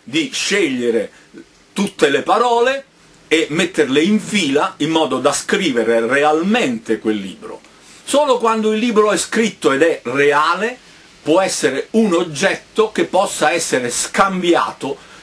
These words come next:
tra vari soggetti che lo leggano. Quindi occorre una determinazione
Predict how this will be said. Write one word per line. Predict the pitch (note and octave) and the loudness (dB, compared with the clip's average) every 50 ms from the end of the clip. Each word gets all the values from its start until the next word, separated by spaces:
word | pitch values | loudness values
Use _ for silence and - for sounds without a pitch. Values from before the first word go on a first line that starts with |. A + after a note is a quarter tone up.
| - - | -14 -4
tra | - C#3 D3 | 0 2 2
vari | D#3+ F#3+ G3+ F#3+ D3+ D3 | 4 2 0 0 -2 -4
soggetti | - - - - C#3+ A#2 B2+ A#2+ A2 - - - A#2 A2 | -4 -4 -4 -6 -4 -4 -4 -4 -4 -6 -10 -10 -10 -10
che | - - A2+ A#2 - - | -4 -4 -4 -4 -4 -4
lo | - A#2 C3 A#2+ | -2 0 0 0
leggano. | G#2+ - D#2 E2+ F#2+ F2+ F2 F#2+ F2+ F#2 F#2+ - - - - - - - - - - | 0 -2 -6 -10 -10 -10 -10 -8 -10 -10 -12 -14 -18 -20 -20 -20 -20 -20 -20 -6 -2
Quindi | C4+ C4+ B3 A3+ | 0 2 4 4
occorre | A3 G#3+ G#3+ - A#3+ A#3+ G3+ E3 D#3+ C#3+ - - - - _ | 2 2 2 2 2 2 4 2 0 -2 -2 -6 -12 -10 _
una | - A#3 B3+ A#3+ A3 G3+ F#3 - - | 0 2 2 2 2 2 0 -2 -6
determinazione | _ D#3 D#3+ A#3 B3 - B3+ A#3+ A3+ A3 A3 A3 G#3+ A3 G#3 - - - - B3+ B3 G#3 D3+ A#2+ G2+ F2+ F2 - | _ 0 2 2 4 4 2 2 2 2 2 0 0 0 -2 -4 -8 -6 -2 0 2 2 2 0 -2 -6 -12 -14